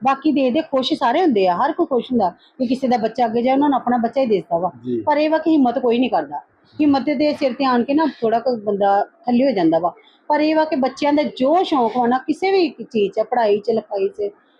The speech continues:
Speaker 1: ਮਤਲਬ ਕਿਸੇ ਵੀ ਤਰ੍ਹਾਂ ਦਾ ਵਾ, ਉਹਨੂੰ ਅੱਗੇ ਲਿਆਉਣਾ ਚਾਹੀਦਾ ਵਾ।
Speaker 2: ਜੀ।
Speaker 1: ਉਹਨਾਂ ਨੂੰ ਮੰਨ ਲਓ ਕਿ ਜਿਸ ਤਰ੍ਹਾਂ ਅੱਜ ਫੋਨ ਤੇ ਦੇਖ ਲਓ ਕਿ ਬੱਚੇ ਫੋਨ ਤੇ ਦੇਖ ਕੇ ਇੰਨੇ ਕੁ ਇੰਟੈਲੀਜੈਂਟ ਹੋਏ ਨੇ ਨਾ, ਘਰ ਦੇ ਵਿੱਚ ਜਿਹਨੂੰ ਪੁੱਛੋਗੇ ਨਾ ਕਿ ਬੱਚਾ ਸਾਡਾ ਬਹੁਤ ਇੰਟੈਲੀਜੈਂਟ, ਬਹੁਤ, ਉਹ ਕਹਿਣ ਦੀਆਂ ਗੱਲਾਂ ਹੁੰਦੀਆਂ, ਉਹਨੂੰ, ਉਹਦਾ ਜਿਹੜਾ ਟੈਲੈਂਟ ਆ ਬਾਹਰ ਲੈ ਕੇ ਆਓ।
Speaker 2: ਜੀ।
Speaker 1: ਜਦੋਂ ਬੱਚਾ ਬਾਹਰ ਜਾਏਗਾ, ਬਾਹਰ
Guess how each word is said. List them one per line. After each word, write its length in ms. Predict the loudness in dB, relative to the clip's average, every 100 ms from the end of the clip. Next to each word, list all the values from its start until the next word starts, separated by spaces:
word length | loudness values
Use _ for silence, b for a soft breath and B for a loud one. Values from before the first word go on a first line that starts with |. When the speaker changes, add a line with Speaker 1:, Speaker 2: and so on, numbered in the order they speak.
| -6
Speaker 1:
ਮਤਲਬ 280 | -2 0 -2
ਕਿਸੇ 220 | -2 -2
ਵੀ 140 | -2
ਤਰ੍ਹਾਂ 300 | -2 -2 0
ਦਾ 100 | 0
ਵਾ, 80 | 0
ਉਹਨੂੰ 380 | 0 -2 0 -2
ਅੱਗੇ 160 | 0 0
ਲਿਆਉਣਾ 240 | 0 0
ਚਾਹੀਦਾ 300 | 0 -2 -2
ਵਾ। 80 | -8 _ -18
Speaker 2:
ਜੀ। 240 | -10 -10 -12 _ _
Speaker 1:
ਉਹਨਾਂ 180 | 0 2
ਨੂੰ 80 | 2
ਮੰਨ 160 | 2
ਲਓ 100 | 0
ਕਿ 100 | 0
ਜਿਸ 160 | -4 -4
ਤਰ੍ਹਾਂ 180 | -2 0
ਅੱਜ 160 | 0 0 0
ਫੋਨ 220 | 0 0
ਤੇ 120 | 2 0
ਦੇਖ 200 | 0 2
ਲਓ 160 | 0
ਕਿ 360 | -2 _ _ -2
ਬੱਚੇ 300 | -2 0 -2
ਫੋਨ 320 | 0 0 0
ਤੇ 100 | 0
ਦੇਖ 220 | 0 0
ਕੇ 100 | 0
ਇੰਨੇ 220 | 0 0
ਕੁ 100 | 2
ਇੰਟੈਲੀਜੈਂਟ 500 | 0 2 2 2 0
ਹੋਏ 160 | 0 2
ਨੇ 80 | 2
ਨਾ, 80 | 0
ਘਰ 260 | 0 0
ਦੇ 100 | 2
ਵਿੱਚ 200 | -2 -4
ਜਿਹਨੂੰ 300 | -2 2 2
ਪੁੱਛੋਗੇ 340 | 0 -2 -2 0
ਨਾ 120 | -2 b b b
ਕਿ 60 | -4
ਬੱਚਾ 280 | -2 -4
ਸਾਡਾ 200 | -4 -2
ਬਹੁਤ 260 | 0 0 0
ਇੰਟੈਲੀਜੈਂਟ, 520 | 0 2 2 2 0
ਬਹੁਤ, 240 | -2 -2 -4 _ _
ਉਹ 60 | -6
ਕਹਿਣ 320 | -2 0 2
ਦੀਆਂ 120 | 2
ਗੱਲਾਂ 240 | 2 2 2
ਹੁੰਦੀਆਂ, 160 | 2
ਉਹਨੂੰ, 140 | 2 2
ਉਹਦਾ 340 | 0 0 0
ਜਿਹੜਾ 200 | 2 0
ਟੈਲੈਂਟ 360 | 0 0 2 0
ਆ 20 |
ਬਾਹਰ 300 | 0 0 2
ਲੈ 120 | 0
ਕੇ 160 | -2 -4
ਆਓ। 120 | -6
Speaker 2:
ਜੀ। 420 | -8 _ -6 0
Speaker 1:
ਜਦੋਂ 120 | 0
ਬੱਚਾ 260 | 0 0 -2
ਬਾਹਰ 320 | 0 0 0
ਜਾਏਗਾ, 340 | 0 -2 0 0
ਬਾਹਰ 260 | 0 0